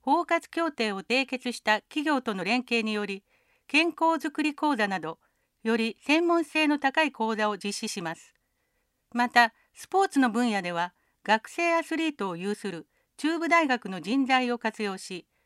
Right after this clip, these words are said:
幅広い年齢層へスポーツに親しむ機会を提供し、ライフステージに応じた障害スポーツを推進します。との答弁がありました。次に、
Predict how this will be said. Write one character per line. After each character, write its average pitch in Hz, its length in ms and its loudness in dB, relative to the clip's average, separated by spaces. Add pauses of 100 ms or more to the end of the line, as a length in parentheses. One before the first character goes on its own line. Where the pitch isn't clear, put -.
(180)
幅 240 300 4
広 311 340 0
い 208 40 -2
年 277 240 4
齢 285 160 2
層 185 260 -4
へ 165 160 -6 (260)
ス - 120 -20
ポ 320 160 0
ー 311 40 0
ツ 254 120 -4
に 202 120 -2
親 254 220 -2
し 277 120 0
む 233 80 0
機 - 140 -12
会 240 300 4
を 233 40 -2
提 269 220 -2
供 247 200 -2
し、 202 320 -10 (480)
ラ 269 160 6
イ 330 40 -4
フ 339 140 -6
ス - 100 -14
テ 330 160 -2
ー 294 40 -4
ジ 208 120 -6
に 180 80 -6
応 233 180 -2
じ - 120 -16
た 208 260 -2
障 302 320 -4
害 302 160 -2
ス - 120 -18
ポ 294 160 0
ー 262 40 -4
ツ 185 160 -8
を 160 160 -6
推 254 220 -4
進 220 200 -4
し - 140 -10
ま 156 140 -6
す。 - 160 -20 (960)
と 349 120 0
の 277 140 2
答 277 200 2
弁 220 180 0
が 220 100 2
あ 196 60 2
り 175 100 -8
ま 160 80 -6
し - 140 -14
た。 147 160 -10 (2000)
次 277 300 2
に、 202 240 -2